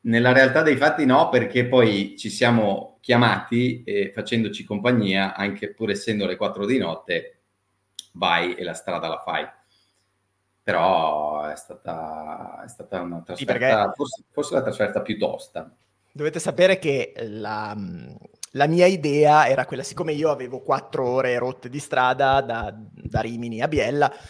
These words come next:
Speaker 2: e comunque Giacomo ne aveva due e mezza, tre circa, eh, io mi ero prefissato di partire circa a mezzanotte. Ho detto, "Beh, a mezzanotte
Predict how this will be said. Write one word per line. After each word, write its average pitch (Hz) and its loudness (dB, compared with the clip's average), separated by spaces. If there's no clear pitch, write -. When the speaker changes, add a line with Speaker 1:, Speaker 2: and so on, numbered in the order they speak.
Speaker 2:
e 175 -2
comunque 143 -6
Giacomo 131 -2
ne 110 -6
aveva 120 -4
due 110 -6
e 104 -6
mezza, 131 0
tre 127 2
circa, 123 -2
eh, 117 2
io 175 8
mi 165 0
ero 156 2
prefissato 160 0
di 143 -4
partire 139 0
circa 131 0
a - -4
mezzanotte. 117 -4
Ho 113 0
detto, 120 -6
"Beh, 127 0
a 107 0
mezzanotte 127 -2